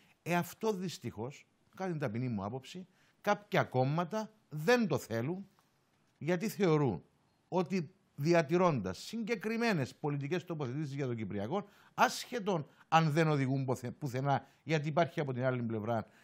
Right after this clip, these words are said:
η αδιαλλαξία της Τουρκίας, διατηρούν ή, ε, συσπυρώνουν το κομματικό τους ακροατήριο. Και εγώ θα ξεφύγω από αυτήν τη συζήτηση που κάναμε,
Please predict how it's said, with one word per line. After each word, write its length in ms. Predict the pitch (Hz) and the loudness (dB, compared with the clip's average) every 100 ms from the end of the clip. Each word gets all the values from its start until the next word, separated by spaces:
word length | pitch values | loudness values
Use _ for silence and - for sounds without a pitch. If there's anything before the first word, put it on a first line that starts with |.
| _ | _
η 100 | - | 0
αδιαλλαξία 600 | 131 123 117 110 - 135 | 2 4 2 0 -2 -2
της 120 | 113 | -2
Τουρκίας, 520 | - 95 - 254 226 - _ _ _ _ _ _ _ _ | -6 -10 -4 -4 -4 -10 _ _ _ _ _ _ _ _
διατηρούν 680 | - 202 185 139 156 247 214 - - _ _ | 2 6 6 6 2 2 -2 -8 -20 _ _
ή, 340 | 226 233 214 - - _ | 2 4 2 -2 -14 _
ε, 420 | - 165 156 143 | -4 0 2 0
συσπυρώνουν 640 | 135 208 - 151 151 226 240 | 0 -2 0 4 4 4 0
το 80 | 202 | 0
κομματικό 400 | 202 170 123 147 | 0 2 0 -2
τους 120 | 127 | -2
ακροατήριο. 500 | 120 120 82 80 67 - - - _ - | -4 -4 -4 -6 -8 -14 -20 -20 _ -8
Και 100 | 190 | -4
εγώ 80 | |
θα 120 | 220 254 | -2 -2
ξεφύγω 340 | - 165 214 | -2 -2 0
από 120 | 175 | -2
αυτήν 180 | 123 113 | -2 -4
τη 60 | 101 | -6
συζήτηση 300 | 104 104 87 | -6 -6 -6
που 100 | 87 | -2
κάναμε, 420 | 101 92 131 | 0 0 -4